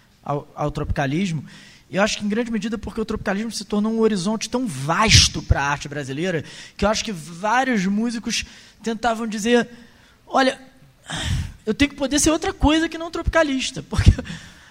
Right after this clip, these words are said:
tem uma hora que o tropicalismo se tornou um horizonte tão amplo, que eu acho que também tinha isso. Mas não sei, eu fico pensando, nesse último momento agora do Caetano,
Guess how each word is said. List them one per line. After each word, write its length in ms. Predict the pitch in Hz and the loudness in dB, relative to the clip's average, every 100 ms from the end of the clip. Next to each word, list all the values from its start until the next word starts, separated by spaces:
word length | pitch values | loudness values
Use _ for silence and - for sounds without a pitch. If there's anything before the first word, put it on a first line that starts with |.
| _ | _
tem 100 | 226 | -2
uma 120 | 277 262 | 2 0
hora 180 | 285 | 0
que 60 | 302 | -6
o 40 | |
tropicalismo 360 | 302 294 262 254 | -8 -4 -4 -4
se 60 | - | -2
tornou 200 | 269 285 | -2 -2
um 40 | |
horizonte 420 | 285 254 254 269 | -4 -2 -2 -2
tão 180 | 294 294 | -2 2
amplo, 640 | 269 311 302 - 196 151 - - _ _ | 2 2 0 -4 -4 -4 -8 -18 _ _
que 80 | 233 | -4
eu 20 | |
acho 140 | 240 - | -4 -6
que 80 | |
também 280 | 254 247 254 | -4 -2 -2
tinha 220 | 254 285 | -4 -4
isso. 480 | 269 247 233 - 160 - - - - _ | -2 -2 -4 -6 -8 -12 -20 -20 -20 _
Mas 180 | 180 208 | -2 -2
não 160 | 262 285 | -4 -4
sei, 260 | 302 262 | 0 0
eu 40 | 226 | -2
fico 280 | - 214 | -10 -10
pensando, 400 | - 214 226 202 - - - _ _ _ | -6 -4 -2 -4 -6 -18 -20 _ _ _
nesse 280 | 170 196 202 | 2 4 4
último 280 | 247 220 226 | -4 -4 -2
momento 440 | 202 190 202 202 | 0 2 0 0
agora 500 | 175 180 185 151 123 - - _ _ _ _ _ _ _ | 2 6 6 4 0 -8 -20 _ _ _ _ _ _ _
do 120 | - | -4
Caetano, 720 | - 147 135 180 190 135 127 | 2 2 4 4 4 4 -2